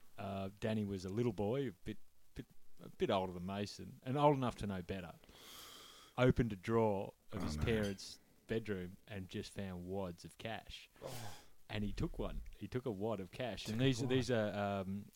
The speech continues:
Speaker 1: old school paper fifties.
Speaker 2: Yeah.
Speaker 3: Oh, yeah.
Speaker 1: And so before the hundred dollar note,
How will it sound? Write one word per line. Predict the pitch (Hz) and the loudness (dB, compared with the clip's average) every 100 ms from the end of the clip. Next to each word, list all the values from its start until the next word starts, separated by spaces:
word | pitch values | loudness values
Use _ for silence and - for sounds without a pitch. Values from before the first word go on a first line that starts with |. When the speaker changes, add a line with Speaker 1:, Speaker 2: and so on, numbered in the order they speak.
| - | -2
Speaker 1:
old | 110 107 | -2 -2
school | - 113 101 | -2 -2 -2
paper | - 104 98 | -2 -2 -6
fifties. | - 120 - 185 202 - | -8 -8 -6 -6 -4 2
Speaker 2:
Yeah. | 90 90 78 | 6 8 6
Speaker 3:
Oh, | 113 120 | 2 4
yeah. | 135 127 | 6 6
Speaker 1:
And | 104 101 | 6 2
so | - 104 | 0 2
before | 98 110 135 123 | 4 4 4 4
the | |
hundred | 110 104 | 4 0
dollar | 95 95 90 | 0 0 -2
note, | 90 101 110 | -2 -2 -4